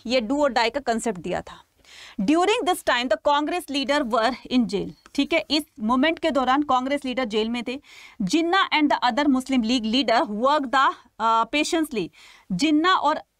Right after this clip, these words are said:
दूसरे जो मुस्लिम लीडर्स थे वो पेशेंसली इसको लीड करते हैं। Its influence in Punjab and Sindh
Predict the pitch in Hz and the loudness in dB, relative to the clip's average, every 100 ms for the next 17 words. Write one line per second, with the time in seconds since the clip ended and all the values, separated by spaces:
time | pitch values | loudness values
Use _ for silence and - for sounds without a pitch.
0 | - 202 277 - 359 277 302 269 285 294 | -12 -6 -6 -4 -4 -2 -2 -2 0 0
1 | 247 247 277 - 262 330 247 262 262 262 | 0 0 0 0 -2 -2 -4 0 0 2
2 | 320 311 311 - 247 - 262 226 277 269 | 0 0 -2 -2 -4 -2 -2 0 -2 0
3 | 247 - 247 269 226 277 - 254 - 262 | -2 -2 -2 -2 -2 -6 -2 -2 -2 0
4 | 294 294 247 226 247 233 233 254 - 247 | 0 2 -2 0 0 2 2 0 0 -2
5 | 254 - 269 185 | -2 -2 -4 -4